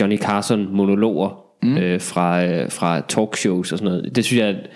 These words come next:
Speaker 1: jeg synes, det er det mest interessante i talkshows tit, bortset
Speaker 2: Monologer,
Speaker 1: fra,
Speaker 2: ja.
Speaker 1: øh, hvis der, hvis der er en rigtig sjov gæst inde, er det selvfølgelig det bedste, at der sker noget spontant. Men jeg kan godt lide åbningsmonologer og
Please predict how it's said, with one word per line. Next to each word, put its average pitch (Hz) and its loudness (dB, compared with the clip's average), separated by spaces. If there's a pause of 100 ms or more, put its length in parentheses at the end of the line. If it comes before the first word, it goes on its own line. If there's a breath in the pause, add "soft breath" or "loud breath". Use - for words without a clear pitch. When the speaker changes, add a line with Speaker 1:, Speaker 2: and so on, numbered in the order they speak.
(160 loud breath)
Speaker 1:
jeg 110 4
synes, 110 -2
det 117 2
er - 4
det 110 4
mest 113 2
interessante 98 0
i 90 0
talkshows 95 -2
tit, - -2 (140)
bortset 131 2
Speaker 2:
Monologer, 95 2 (180)
Speaker 1:
fra, - -4 (680 loud breath)
Speaker 2:
ja. 67 0
Speaker 1:
øh, 78 0 (260)
hvis 73 -2
der, 95 0
hvis 90 -2
der 98 0
er 92 2
en 95 0
rigtig 104 2
sjov 101 0
gæst 98 -2
inde, 92 0 (120)
er - 0
det 95 0
selvfølgelig 92 0
det - 0
bedste, 107 -2 (220)
at 95 -4
der 95 -2
sker - -2
noget 92 0
spontant. 104 -2
Men - -4
jeg 104 0
kan 107 -4
godt 123 0
lide 113 2
åbningsmonologer 92 0
og 87 0